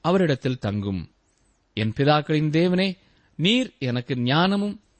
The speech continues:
வல்லமையும் கொடுத்து, நாங்கள் உம்மிடத்தில் வேண்டிக் கொண்டதை இப்பொழுது எனக்கு அறிவித்து,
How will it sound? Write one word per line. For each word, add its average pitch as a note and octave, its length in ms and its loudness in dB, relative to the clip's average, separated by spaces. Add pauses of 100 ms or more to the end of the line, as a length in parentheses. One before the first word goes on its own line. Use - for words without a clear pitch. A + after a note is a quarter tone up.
(300)
வல்லமையும் A3+ 480 2
கொடுத்து, A#2 440 -6 (400)
நாங்கள் G#3 480 2
உம்மிடத்தில் G3+ 460 0
வேண்டிக் A#3 360 2
கொண்டதை A#2 400 0 (360)
இப்பொழுது A3+ 460 0
எனக்கு A3+ 340 0
அறிவித்து, G#3+ 520 -2